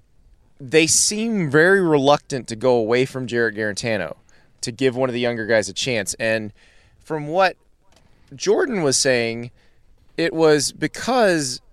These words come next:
Jeremy Pruitt says, "We, we, we put a lot on Jarrett Guarantano. We, we asked him to do a lot." And I believe the phrase was, "We asked him to play quarterback," which means, you know, he's gotta set protections. He's gotta do a lot of different things at the line of scrimmage. Uh, it's not,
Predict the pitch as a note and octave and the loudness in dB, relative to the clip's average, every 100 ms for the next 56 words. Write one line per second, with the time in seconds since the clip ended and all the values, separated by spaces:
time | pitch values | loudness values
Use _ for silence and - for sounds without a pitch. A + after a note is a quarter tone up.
0 | - - _ - C3+ D#3 F3 D#3+ - D#3+ | -20 -20 _ -20 -8 -4 -4 -6 -4 -4
1 | C#3 C3+ B2 A2+ C#3 B2 B2+ A#2 _ _ | -2 -2 -4 -4 -8 -8 -12 -14 _ _
2 | B2+ - F#3+ F#3 D#3+ D#3+ D3 C#3 B2+ A2 | -12 -8 -4 -2 2 4 6 4 2 -2
3 | G2+ G2 - B2 A2+ G#2+ G#2+ G#2+ G#2+ F#2+ | -6 -14 -8 -4 -4 -6 -8 -6 -6 -6
4 | A2 A#2 A#2+ B2+ - C3 B2 A2 G#2+ - | -6 0 2 2 -2 -8 -6 0 0 0
5 | - - _ - B2 B2+ D3 C3+ C#3 C#3 | -8 -20 _ -6 -4 0 -2 -4 -4 -4
6 | A#2+ B2+ G#2+ B2 B2 B2+ C3+ A#2 - A2 | -2 -6 -4 0 0 0 -6 -10 -10 -10
7 | - A#2+ A2 F#2+ F2+ - A2+ - B2 A#2 | -8 -8 -8 -10 -16 -16 -16 -12 -10 -10
8 | - - - _ - - A2 - - - | -12 -18 -20 _ -18 -8 -8 -8 -18 -20
9 | - C#3+ C#3+ D3 C3+ - C3+ - C3 G3+ | -16 -8 -2 2 2 2 -2 -4 -8 -2
10 | F#3+ - F3 E3 D#3 C3+ - - - D#3+ | -2 -2 -6 -6 -8 -8 -10 -12 -12 -10
11 | D3 D3 C3+ C3+ B2+ B2+ B2 B2+ A#2 B2+ | -2 0 0 -4 -2 0 0 -6 -10 -14
12 | A#2 G#2+ A2+ G#2+ - E3+ E3 D#3 D3 - | -14 -12 -10 -8 -10 -8 -4 -4 -4 -10
13 | - - - A#2+ A2 C#3 C3 A#2+ B2 B2+ | -18 -20 -14 -8 -8 -8 -10 -8 -4 -2
14 | B2+ | -2